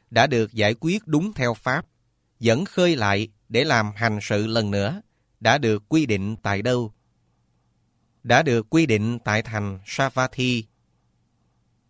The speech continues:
Liên quan đến ai? Liên quan đến các tỳ khưu nhóm luật sư.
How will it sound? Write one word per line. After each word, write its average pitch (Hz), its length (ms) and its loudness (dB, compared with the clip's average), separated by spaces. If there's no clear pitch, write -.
Liên 147 260 0
quan 135 320 0
đến 147 160 -2
ai? 123 360 -4
Liên 151 240 2
quan 139 320 0
đến 151 200 -2
các 208 220 -2
tỳ 110 220 0
khưu 143 340 2
nhóm 131 300 -2
luật 110 220 0
sư. 135 360 -2